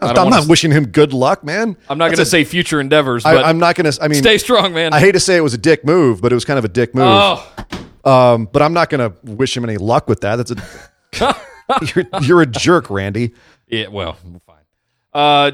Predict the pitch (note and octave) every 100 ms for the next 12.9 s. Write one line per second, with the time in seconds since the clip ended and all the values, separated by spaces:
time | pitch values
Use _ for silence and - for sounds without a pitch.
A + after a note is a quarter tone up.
0 | C#3 - D#3+ F#3+ F3+ D#3+ C#3+ D3 C3+ C#3
1 | B2+ A2+ A#2 A2+ A#2 A2 G#2+ G#2+ A#2 A#2
2 | A2+ A2 G2+ C3 A#2 G#2+ G2 G2 F#2 G#2
3 | - D3 D3 C3 - B2+ A2+ B2 A#2 A2+
4 | A2+ G#2 G#2 A2 - A#2 G#2 F#2+ G#2 G#2
5 | F#2 G2+ G2+ F#2+ G#2 G2 D#3 F#3+ D#3 D#3
6 | D#3 C3 G#2+ G2+ A2+ A2 A#2 A#2 A#2 G#2
7 | F#2+ G#2+ G2+ G#2 A2 B2 C3 C3+ - A2
8 | G#2+ G2 A2 G2+ - B2 B2 A#2+ A#2 -
9 | A2 G#2+ G#2+ G#2+ G#2+ G#2 F#2+ - _ _
10 | _ - D3 D#3+ C#3 B2 B2+ A#2+ B2 G#2+
11 | A#2 A2 - A#2+ A#2 A2 G2+ A2+ B2 A#2+
12 | C3 B2+ - A2+ - G2+ G#2+ G#2